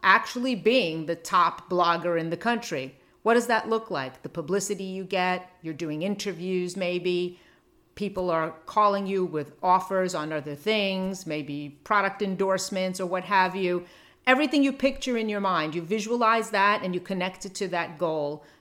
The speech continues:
and that intention that you have to become the top blogger in the country. That's an example of how you use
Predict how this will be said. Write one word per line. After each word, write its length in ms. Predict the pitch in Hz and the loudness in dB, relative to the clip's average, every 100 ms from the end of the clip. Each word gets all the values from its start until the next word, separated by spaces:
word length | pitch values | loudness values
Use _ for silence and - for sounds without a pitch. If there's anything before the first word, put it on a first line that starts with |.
| _ | _
and 160 | 170 | -4
that 160 | 170 165 | -2 0
intention 840 | 165 160 - 196 190 190 160 147 143 - - | -2 -6 -6 -4 -4 -2 -4 -4 -8 -14 -6
that 140 | 180 | -6
you 140 | 196 | -4
have 360 | 180 170 151 - | -4 -2 0 -2
to 80 | - | -6
become 300 | 220 - 214 | -6 -2 -2
the 60 | 196 | -2
top 300 | 202 175 - | -4 -4 -2
blogger 360 | 156 156 151 | -4 -4 -4
in 100 | 147 | -6
the 60 | 147 | -6
country. 460 | 165 147 - 131 123 _ _ | -8 -8 -8 -12 -12 _ _
That's 240 | 220 247 | 4 4
an 80 | 285 | 0
example 560 | 233 208 185 185 185 170 | 0 0 0 0 -2 -4
of 140 | 165 | -4
how 120 | 180 | -2
you 160 | 175 180 | -2 -4
use 580 | 160 160 156 151 151 | -6 -6 -6 -6 -10